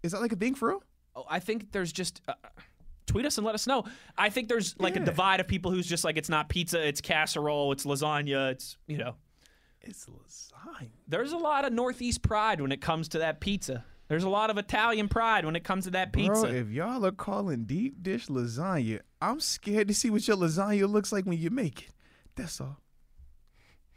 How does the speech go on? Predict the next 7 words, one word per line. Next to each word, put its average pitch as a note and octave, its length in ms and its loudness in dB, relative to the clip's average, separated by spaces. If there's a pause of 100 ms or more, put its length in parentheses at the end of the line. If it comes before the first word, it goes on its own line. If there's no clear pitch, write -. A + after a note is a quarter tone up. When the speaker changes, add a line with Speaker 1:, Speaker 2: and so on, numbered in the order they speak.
(2000)
Speaker 2:
Steeler C#4+ 840 -2
Nation G3+ 280 0
nine F#3+ 200 2
twenty, G3 380 -4
three F#3 200 -4
question E3 340 -2
Thursday. C#3+ 500 0